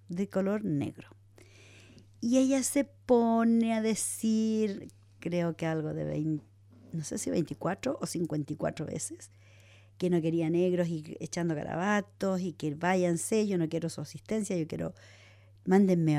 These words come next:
a un indio, mándenme a un blanco, pero yo no los quiero a ustedes. Y, y fue tanto lo que insultó y humilló a estos policías que a la mujer la llevaron a la corte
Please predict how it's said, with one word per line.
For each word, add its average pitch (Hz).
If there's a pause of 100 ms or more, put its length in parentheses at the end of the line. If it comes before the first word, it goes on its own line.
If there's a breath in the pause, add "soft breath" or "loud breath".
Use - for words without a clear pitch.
a -
un 180
indio, 269
mándenme 165
a 147
un 147
blanco, 233
pero 160
yo 151
no 147
los 139
quiero 147
a 143
ustedes. 240
Y, 170 (840 loud breath)
y 185
fue 233
tanto 220
lo 262
que 151
insultó 151
y 147
humilló 151
a 302
estos 202
policías - (760 soft breath)
que 151
a -
la 160
mujer 156
la 180
llevaron 175
a 202
la 247
corte 226